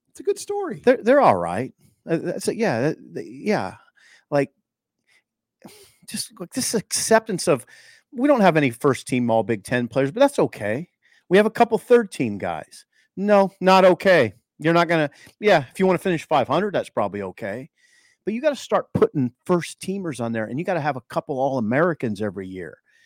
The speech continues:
Speaker 2: or you're not gonna compete for anything. You, you know what you'll be, Sean?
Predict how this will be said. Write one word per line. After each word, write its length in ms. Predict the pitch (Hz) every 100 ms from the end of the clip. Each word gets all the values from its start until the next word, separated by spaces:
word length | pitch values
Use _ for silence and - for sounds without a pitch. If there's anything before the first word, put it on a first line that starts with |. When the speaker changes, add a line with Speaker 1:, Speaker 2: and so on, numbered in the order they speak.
| _ _
Speaker 2:
or 120 | 170
you're 120 | 180 214
not 200 | 175 139
gonna 160 | 117
compete 340 | - 92 104 -
for 140 | 90
anything. 420 | 87 - 73 73
You, 120 | 127 156
you 60 |
know 100 | 165
what 120 | 175
you'll 120 | 160 147
be, 160 | 151
Sean? 400 | 147 160 165 170